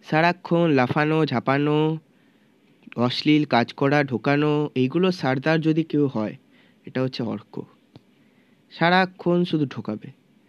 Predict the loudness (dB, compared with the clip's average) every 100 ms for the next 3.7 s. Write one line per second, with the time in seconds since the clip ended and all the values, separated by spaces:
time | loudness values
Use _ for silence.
0 | _ _ 0 4 4 4 4 6 6 6
1 | 4 2 -2 -10 -14 _ _ _ _ _
2 | 2 2 2 2 4 4 4 4 4 4
3 | 4 2 2 2 2 2 2